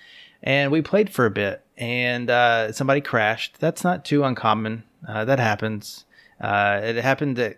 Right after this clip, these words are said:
crash on an Xbox One where everybody else had Series X's. Not saying that's the cause, but it happened. That's fine. What we noticed and what was in the achievements was that there's a, a, a que-, uh, an achievement that popped for me, but not for other people, and that was completing a side quest.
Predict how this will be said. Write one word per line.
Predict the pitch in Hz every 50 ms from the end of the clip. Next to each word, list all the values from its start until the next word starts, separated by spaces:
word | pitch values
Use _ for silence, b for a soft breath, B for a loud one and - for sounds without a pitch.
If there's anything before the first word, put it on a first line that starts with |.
| _ _
crash | - - 127 127 123 -
on | 123 113
an | 110 101 113
Xbox | - - - 107 104 - -
One | 107 110 113 110 110 107 107
where | 104 107 104
everybody | 113 113 123 117 110
else | 107 - -
had | 117 107 -
Series | - - 117 110 110 107 101
X's. | 113 107 104 - 117 110 90 - _ _ _
Not | - 131 113 -
saying | - 127 120 117
that's | 113 110 -
the | - 110
cause, | - - 107 104 101 101
but | - - 107 104 - B B B B B B B B
it | 101 - 98
happened. | 113 107 98 - - 107 117
That's | 117 - -
fine. | - - 107 101 101 101 104 B B B B B B B B B
What | - 135 139 135
we | 151 147
noticed | 139 139 147 156 180 185 185 143 127 - - - - - - - -
and | - 123 127
what | 131 139 131 113 120
was | 131 131 120 - - - - - - _
in | - 135 131 127 127 123
the | 120 117
achievements | 117 113 - - 120 110 107 110 107 - -
was | - 120 110 107
that | 120 123 117 - - _ _ _ _ _ _ _ _
there's | - 120 131 127 120 123
a, | 123 120 - - 107 123 120 - - _ -
a, | -
a | 120
que-, | - - - - 214
uh, | 233 - 131 123 120 117
an | 120 120
achievement | 120 - - - 220 190 156 127
that | 120 104
popped | - - 131 127 -
for | - 131
me, | 127 151 160
but | 135 127 107
not | 113 120 113 95 -
for | - 110 110 107 101 _ _ _ _ _ _ _ _ _ _ _ _ -
other | 123 123 120
people, | 110 - 208 220 208 117 104
and | 101
that | 117 117
was | 120 110 -
completing | - 110 - 135 123 120 110
a | 107
side | - - 143 139 131 -
quest. | - 110 98 95 92 - - -